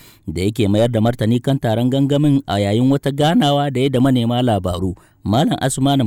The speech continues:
Muhammadu, kusa a cikin jam'iyyar P N D S tarayya mai mulki, ya ce ko kaɗan ba a taɓa samun wata gwamnati a tsawon tarihin jamhuriyar Nijar ba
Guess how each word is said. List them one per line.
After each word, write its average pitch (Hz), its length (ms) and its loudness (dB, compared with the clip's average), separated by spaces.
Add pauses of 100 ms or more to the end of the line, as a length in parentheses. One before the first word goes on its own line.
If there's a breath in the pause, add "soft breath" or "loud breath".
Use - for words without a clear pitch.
Muhammadu, 113 440 -2 (300 soft breath)
kusa 147 420 -2
a 110 60 -2
cikin 147 280 -4
jam'iyyar 139 500 -2
P 139 160 -2
N 143 100 0
D 156 100 -2
S 143 140 0
tarayya 131 440 -2
mai 110 100 0
mulki, 131 500 -2 (360 soft breath)
ya 107 240 -2
ce - 180 -6
ko 165 220 0
kaɗan 127 320 0 (200)
ba 101 160 -4
a 107 40 -2
taɓa 165 240 -4
samun 147 340 -2
wata 127 200 -2
gwamnati 143 500 -2
a - 60 -6
tsawon 139 300 -2
tarihin 156 500 0
jamhuriyar 123 500 0
Nijar 101 380 -2
ba 82 200 -8